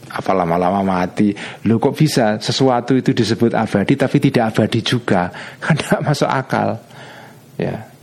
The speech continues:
jadi itu mustahil pertama. Kedua, dua dan tiga ini hampir sama sebetulnya. Kalau sesuatu itu abadi, kenapa di dalamnya kok ada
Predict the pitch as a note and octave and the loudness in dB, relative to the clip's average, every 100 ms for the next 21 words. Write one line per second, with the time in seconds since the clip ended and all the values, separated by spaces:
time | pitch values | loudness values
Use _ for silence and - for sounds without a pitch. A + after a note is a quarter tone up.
0 | - G2+ B2 A#2 C3+ A#2+ - G#2 A#2 G#2 | -4 0 2 2 0 0 0 0 0 0
1 | - G2 F#2 - - E3 E3+ G#2+ - - | 0 -2 -2 -2 0 2 2 2 -6 -16
2 | - - - - - - - - D#3 D#3+ | -20 -20 -20 -20 -20 -20 -4 2 2 2
3 | D#3+ F3+ F3 F#3 F3 D3+ C#3+ D#3+ C#3+ A#2+ | 2 2 2 2 0 0 0 0 0 -2
4 | A#2 G#2 G2+ E2+ - E3+ B3+ B3 A#3 A#3 | -2 0 0 -2 -2 0 0 0 0 0
5 | A3+ A3+ G#3+ A3 F3+ C#3 A2+ F3+ G3+ A#3+ | 2 2 2 2 0 0 0 0 2 2
6 | C#4 C#4+ C4 F#3 F3 E3+ E3+ F#3+ G3+ G3 | 2 0 0 0 2 2 2 2 2 0
7 | G3+ E3+ F3+ F3 E3+ | 0 0 0 0 0